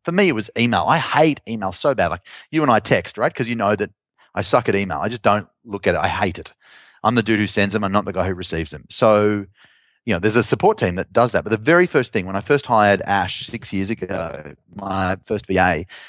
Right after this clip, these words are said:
it was, "Dude, I, I never wanna listen to voicemail ever again. I never wanna do email." And so email was the first thing we got rid of. And I just kinda switched to voice to text on my mobile. It just made my life, you know, better on day one.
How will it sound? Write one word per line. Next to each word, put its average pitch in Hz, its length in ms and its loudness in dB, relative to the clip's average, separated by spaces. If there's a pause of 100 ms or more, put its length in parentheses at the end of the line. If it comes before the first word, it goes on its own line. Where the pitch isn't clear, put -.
(140)
it 104 100 2
was, 110 160 -2
"Dude, 113 180 2
I, 101 200 4
I 110 80 0
never 123 220 2
wanna 135 140 2
listen 120 180 -2
to 98 80 -2
voicemail 98 420 -2
ever 107 140 -2
again. 98 240 0
I 95 60 0
never 98 220 0
wanna 101 180 -4
do 92 180 -6
email." 85 320 -4
And 85 140 -4
so 90 240 0
email 107 220 4
was 87 120 -4
the 85 60 -6
first 95 240 -2
thing 98 120 0
we 85 120 0
got 85 140 0
rid 85 140 0
of. 82 140 4
And 87 80 2
I 85 80 2
just 90 140 -2
kinda 87 140 0
switched - 320 -6
to 85 140 2
voice 82 260 0
to - 80 -8
text - 280 0
on 80 60 -2
my 80 160 2 (100)
mobile. 76 400 0
It 87 60 -10
just 107 180 -6
made 95 200 0
my 85 80 0
life, 76 260 -4 (260)
you 117 80 2
know, 95 40 2
better 95 340 4
on 92 160 -4
day 85 180 -2
one. 73 300 -16